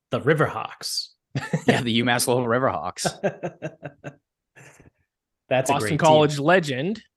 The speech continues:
Speaker 3: Matt Ryan.
Speaker 1: Uh, this is true. This is true.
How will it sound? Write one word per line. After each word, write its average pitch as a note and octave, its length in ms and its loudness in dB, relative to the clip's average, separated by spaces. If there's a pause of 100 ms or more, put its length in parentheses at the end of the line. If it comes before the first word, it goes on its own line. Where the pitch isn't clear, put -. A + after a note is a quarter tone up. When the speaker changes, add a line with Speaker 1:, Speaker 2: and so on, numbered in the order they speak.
(500)
Speaker 3:
Matt A#2+ 200 -4
Ryan. D#3 340 0 (920)
Speaker 1:
Uh, C#3+ 160 2
this G3 180 2
is G3 120 -2
true. G#3+ 420 0
This B2+ 160 -8
is C#3 100 -10
true. C3 300 -4